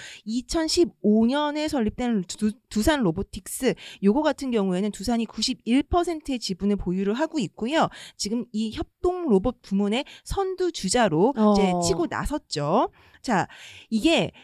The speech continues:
Speaker 1: 해외에서 굉장히 잘 나가요. 해외 매출 비중이 칠십 퍼센트에 달하거든요.
Speaker 2: 네.
Speaker 1: 우리가 사실 저출산 고령화, 우리 사회가 굉장히 심각하게 겪고 있지만
Speaker 2: 음.
Speaker 1: 사실 미국이나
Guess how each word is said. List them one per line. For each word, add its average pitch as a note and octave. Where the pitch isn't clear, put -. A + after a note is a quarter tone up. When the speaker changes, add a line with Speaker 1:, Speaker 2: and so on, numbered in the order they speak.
Speaker 1:
해외에서 A#4+
굉장히 A#3+
잘 G3
나가요. D3
해외 G4+
매출 F3
비중이 F#3+
칠십 G4
퍼센트에 C#4+
달하거든요. D#3
Speaker 2:
네. G3
Speaker 1:
우리가 G3+
사실 A3+
저출산 D4
고령화, F#3
우리 G3
사회가 B3+
굉장히 F3
심각하게 E4
겪고 G3
있지만 E3+
Speaker 2:
음. G#3
Speaker 1:
사실 D4+
미국이나 E3